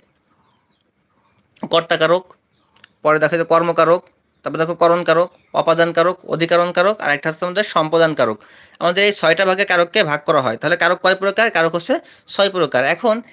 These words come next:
এই যে কর্তৃকারক বা কর্তাকারক যেগুলো, সেগুলো কীভাবে চিনবো আমরা, সেই বিষয়গুলো নিয়ে একটু আলোচনা করি। দেখো,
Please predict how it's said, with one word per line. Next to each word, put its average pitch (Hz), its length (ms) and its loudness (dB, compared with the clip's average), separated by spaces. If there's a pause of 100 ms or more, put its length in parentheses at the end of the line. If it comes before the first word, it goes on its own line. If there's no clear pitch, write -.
(160)
এই 208 120 -2
যে 220 300 2
কর্তৃকারক 214 640 0
বা 160 260 2
কর্তাকারক 196 540 2
যেগুলো, 165 320 -2
সেগুলো 208 380 -2
কীভাবে 196 400 0
চিনবো 196 280 -4
আমরা, 202 160 0
সেই 175 180 -2
বিষয়গুলো 170 320 -2
নিয়ে 170 100 -2
একটু 156 120 -6
আলোচনা 139 260 -4
করি। 127 160 -4
দেখো, 156 300 -2